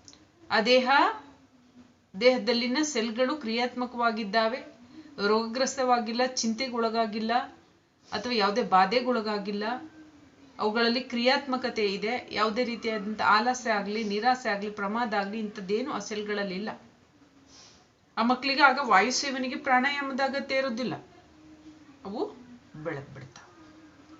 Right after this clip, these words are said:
ಹೀಗೆ ನೀವು ಯಾರು ಯೂನಿವರ್ಸಲ್ ಎನರ್ಜಿಯನ್ನ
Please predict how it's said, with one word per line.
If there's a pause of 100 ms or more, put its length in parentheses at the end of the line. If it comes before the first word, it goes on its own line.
(680)
ಹೀಗೆ
ನೀವು
ಯಾರು
ಯೂನಿವರ್ಸಲ್
ಎನರ್ಜಿಯನ್ನ